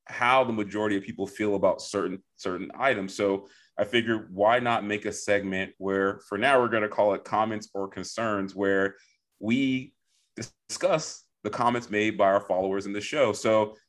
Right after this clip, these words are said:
comment is gonna be if it's just something that's being said and we don't really think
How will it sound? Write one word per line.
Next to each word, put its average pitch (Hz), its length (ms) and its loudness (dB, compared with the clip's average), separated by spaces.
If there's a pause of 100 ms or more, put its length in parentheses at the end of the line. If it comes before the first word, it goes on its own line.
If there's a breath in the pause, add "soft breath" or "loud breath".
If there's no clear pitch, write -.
(120)
comment 208 500 4 (300)
is 117 160 0
gonna 123 240 0
be 117 500 2 (280 soft breath)
if 117 240 2
it's 113 140 0
just 127 240 0
something 120 240 -2
that's 104 140 -6
being 110 280 -2
said 151 440 4
and 107 380 0
we 120 140 4
don't 110 200 2
really 107 260 -4
think 107 340 -4